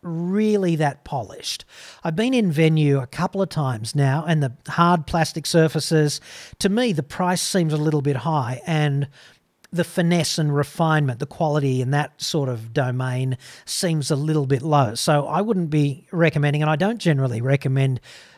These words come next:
Venue to too many people, although, you know, buying a new car is a subjective determination. It's kind of mainly subjective for a lot of people. But in the domain of objectivity, like how is it as a car and how does it compare to others,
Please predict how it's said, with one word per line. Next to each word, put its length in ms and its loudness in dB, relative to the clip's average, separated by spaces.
Venue 580 2
to 160 -6
too 220 2
many 240 2
people, 400 0
although, 400 4
you 120 2
know, 160 -4
buying 280 0
a 40 0
new 180 0
car 340 -4
is 300 -2
a 100 0
subjective 920 -2
determination. 760 -2
It's 140 -6
kind 260 -6
of 160 -12
mainly 580 0
subjective 540 -4
for 120 -8
a 40 -4
lot 160 0
of 80 -6
people. 400 -8
But 100 2
in 120 2
the 80 2
domain 400 4
of 100 2
objectivity, 720 2
like 220 -4
how 320 4
is 160 4
it 80 2
as 180 -2
a 60 -10
car 320 -4
and 80 0
how 140 0
does 120 -6
it 80 -14
compare 320 0
to 80 0
others, 340 0